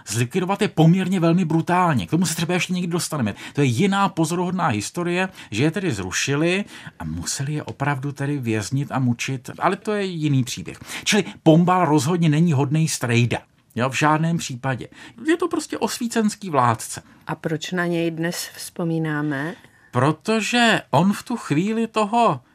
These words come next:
Speaker 1: zemětřesení a té totální zkázy povstal a řekl: "A tady bude pořádek." Čili žádné, že musíme teď honem sloužit statisíce mší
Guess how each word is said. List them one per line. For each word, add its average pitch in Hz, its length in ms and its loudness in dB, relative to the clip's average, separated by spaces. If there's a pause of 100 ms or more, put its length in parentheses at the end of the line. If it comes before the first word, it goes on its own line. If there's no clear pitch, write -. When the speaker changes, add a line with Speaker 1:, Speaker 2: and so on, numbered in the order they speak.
Speaker 1:
zemětřesení 120 1080 2
a 131 60 0
té 139 140 0
totální 180 480 2
zkázy 147 400 2
povstal 180 460 0
a 127 120 4
řekl: 156 320 2 (300)
"A 135 80 4
tady 196 280 2
bude 202 240 -2
pořádek." 147 920 0 (300)
Čili 165 500 6 (260)
žádné, 160 500 2
že 180 120 0
musíme 170 400 2
teď 175 100 0
honem 156 360 6
sloužit 170 440 -2
statisíce 180 680 -4
mší 120 840 0